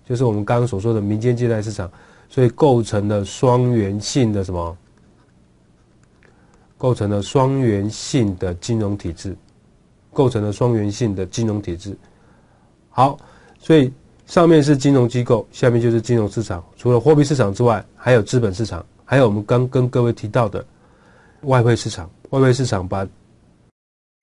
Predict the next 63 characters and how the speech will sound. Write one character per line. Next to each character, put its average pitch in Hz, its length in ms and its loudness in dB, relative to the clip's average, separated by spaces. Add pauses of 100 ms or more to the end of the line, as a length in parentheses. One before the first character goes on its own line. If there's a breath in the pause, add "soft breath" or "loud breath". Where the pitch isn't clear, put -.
把 107 200 0
那 131 100 0
个 131 80 2
什 107 80 -2
么 95 160 -4 (420)
货 165 140 2
币 143 140 4
市 143 100 -2
场 104 120 0
跟 117 120 0
资 127 100 -4
本 110 140 0
市 113 80 -8
场 101 160 -4
把 92 80 -8
它 104 180 -6
包 120 160 2
覆 120 140 0
起 95 140 -8
来， 87 100 -8
因 120 100 -4
为 131 160 2 (240)
不 151 100 -2
管 117 160 0
你 95 40 -8
是 120 160 -6
在 120 180 0 (520 soft breath)
货 139 140 0
币 123 120 4
市 123 140 -6
场 90 180 -4
交 110 180 0
易， 104 160 -2 (440 soft breath)
或 127 160 0
是 123 80 0
在 117 180 2
资 - 160 -4
本 98 100 -2
市 92 160 -6
场 95 140 -2
交 107 180 -2
易， 104 100 -4 (380 soft breath)
都 135 300 4
需 127 360 0
要 113 220 2 (180)
外 117 280 2
汇 107 260 0
市 117 200 -4
场。 - 200 -14 (800 soft breath)
那 185 120 2
各 202 120 6
位 190 60 8
有 160 60 6
没 147 80 6
有 151 40 2
看 151 160 2
到 147 120 4
这 135 80 2
个 131 80 4
地 131 120 4
方？ 127 260 0 (1400 soft breath)
你 139 140 0
看， 151 200 6